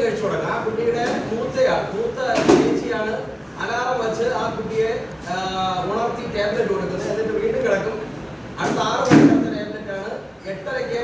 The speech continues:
ഭക്ഷണം കഴിക്കാൻ പറ്റുള്ളൂ. ടാബ്ലറ്റ്സ് രണ്ടെണ്ണം കഴിക്കുന്ന സമയക്രമമുണ്ട്. അത് കഴിഞ്ഞ് ക്ലാസ്സിൽ വന്നതിന് ശേഷം ഒരു ടാബ്ലറ്റ് ഉണ്ട്, പിന്നെ വൈകുന്നേരം പോയിട്ട് ടാബ്ലറ്റ് ഉണ്ട്. അപ്പൊ ആകെ കുഴഞ്ഞു പോകും ടാബ്ലറ്റ് കഴിക്കുന്നവർ. പക്ഷേ കുഴഞ്ഞ് സെറ്റി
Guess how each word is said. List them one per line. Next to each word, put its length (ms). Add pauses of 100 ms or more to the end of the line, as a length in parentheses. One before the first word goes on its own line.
ഭക്ഷണം 320
കഴിക്കാൻ 300
പറ്റുള്ളൂ. 360 (160)
ടാബ്ലറ്റ്സ് 500
രണ്ടെണ്ണം 380
കഴിക്കുന്ന 280 (480)
സമയക്രമമുണ്ട്. 640 (480)
അത് 180
കഴിഞ്ഞ് 300
ക്ലാസ്സിൽ 420
വന്നതിന് 320
ശേഷം 180
ഒരു 140
ടാബ്ലറ്റ് 400
ഉണ്ട്, 140 (100)
പിന്നെ 220
വൈകുന്നേരം 540
പോയിട്ട് 340
ടാബ്ലറ്റ് 380
ഉണ്ട്. 160 (500)
അപ്പൊ 140 (180)
ആകെ 320
കുഴഞ്ഞു 300
പോകും 140 (140)
ടാബ്ലറ്റ് 360
കഴിക്കുന്നവർ. 440 (300)
പക്ഷേ 220 (960)
കുഴഞ്ഞ് 360 (100)
സെറ്റി 260